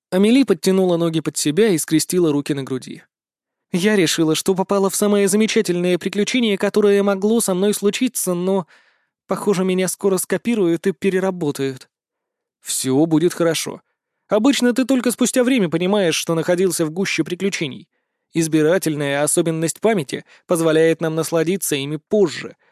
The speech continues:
когда плохое забывается и остаётся только положительное. А друзья из космоса?" Я перешёл на шёпот. "Уже всё знают, но хотят сохранить и нас, и их.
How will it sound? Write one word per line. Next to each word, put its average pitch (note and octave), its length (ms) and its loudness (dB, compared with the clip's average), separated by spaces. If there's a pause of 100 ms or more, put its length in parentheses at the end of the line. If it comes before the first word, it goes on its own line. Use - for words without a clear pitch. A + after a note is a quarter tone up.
(200)
когда A3 260 0
плохое G#3 380 2
забывается G3 600 2
и C#3 60 0
остаётся E3+ 580 0
только F3+ 300 -2
положительное. B2+ 800 -6 (500)
А D#3+ 100 -2
друзья B3+ 360 0
из B3+ 160 0
космоса?" - 580 -4 (580)
Я C#3 200 -2
перешёл C#3 420 -2
на D3+ 120 -6
шёпот. - 420 -8 (580)
"Уже C3 280 -2
всё D3 240 -2
знают, D3 480 -6 (260)
но D3 160 -4
хотят D#3 340 -2
сохранить E3 520 -2
и E3 100 -4
нас, D#3+ 260 -4
и D3+ 60 -2
их. C#3 360 -10